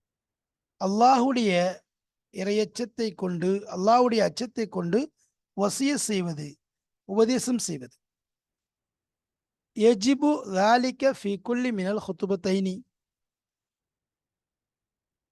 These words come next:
இவைகள், இந்த மூன்றும் வாஜிபாகும். ஃபி குல்லி மினல் ஹுதுபத்தைனி, இரண்டு ஹுத்துபாக்களிலிருந்து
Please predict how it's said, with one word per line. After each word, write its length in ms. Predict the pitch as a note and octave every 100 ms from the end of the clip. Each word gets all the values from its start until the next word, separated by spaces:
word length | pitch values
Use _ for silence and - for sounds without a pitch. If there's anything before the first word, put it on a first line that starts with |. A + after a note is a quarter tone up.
| _ _ _ _ -
இவைகள், 440 | A3 A#3+ F#3+ D#3 B2 _ _ _ _ _ _ _ _
இந்த 180 | A3+ G#3+ G#3
மூன்றும் 440 | G3 A3 F#3 F#3 A#3 - E3
வாஜிபாகும். 720 | F3+ G3 A3+ F3+ D#3+ F#3 C#4+ - _ _ _
ஃபி 120 | - B3 G#3+
குல்லி 240 | C4+ C#4+ C4+
மினல் 220 | G#3+ A3+ A3+
ஹுதுபத்தைனி, 680 | F#3+ F#3+ F#3+ F3 F#3+ G3 F#3 - _ _ _ _ _ G3
இரண்டு 380 | A#3 C#4+ D4+ C4
ஹுத்துபாக்களிலிருந்து 1040 | G#3+ F#3+ A#3 A#3 A#3 G#3+ F#3 F3+ F#3+ A#3